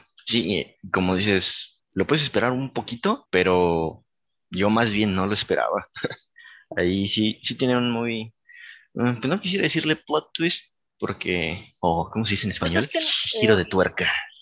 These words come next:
Speaker 2: giro de tuerca. <laughs>
Speaker 1: <laughs> No me gusta ese término, pero bueno. Este,
Speaker 2: Digámosle, ¡sorpresa!
Speaker 1: Ajá.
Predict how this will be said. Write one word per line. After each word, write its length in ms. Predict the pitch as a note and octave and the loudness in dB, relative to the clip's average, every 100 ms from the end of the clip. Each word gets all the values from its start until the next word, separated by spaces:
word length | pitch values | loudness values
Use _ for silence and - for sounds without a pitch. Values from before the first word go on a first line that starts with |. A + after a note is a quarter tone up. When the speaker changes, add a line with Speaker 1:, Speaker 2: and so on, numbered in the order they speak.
| - - | -18 -2
Speaker 2:
giro 160 | G3 E3+ | 2 2
de 80 | |
tuerca. 200 | C#3+ C#3 - | 0 -2 -2
<laughs> 1040 | G3 B3 - - - - - - - - | -2 -2 0 0 0 0 -2 -4 -6 0
Speaker 1:
<laughs> 460 | D#4 - C#4 - - | 0 0 -4 -8 -6
No 220 | G#2+ G#2 | 0 2
me 120 | F#2+ | 4
gusta 240 | G2 G#2+ G#2 | 2 2 0
ese 160 | F#2 | -2
término, 440 | - F#2 F#2 E2+ E2+ - | 0 0 0 -8 -6 -2
pero 160 | F2 | 2
bueno. 220 | F#2+ F2+ - - - - - - _ _ _ _ | 2 0 -6 -20 -16 -14 -14 -16 _ _ _ _
Este, 880 | - G2 G2 - - F2+ E2+ - - _ | 0 2 0 -4 0 2 2 -2 -18 _
Speaker 2:
Digámosle, 340 | D#3 E3+ D#3+ D#3+ | -6 -4 -2 0
¡sorpresa! 460 | G3+ - B4 B4+ G#4+ A4+ D3+ C3+ F3 - - A#4 - - - - | 0 4 4 6 4 2 0 -4 -4 -4 -4 -10 -12 -16 -12 -4
Speaker 1:
Ajá. 440 | G2 G#2 G2 - | -2 0 -4 -6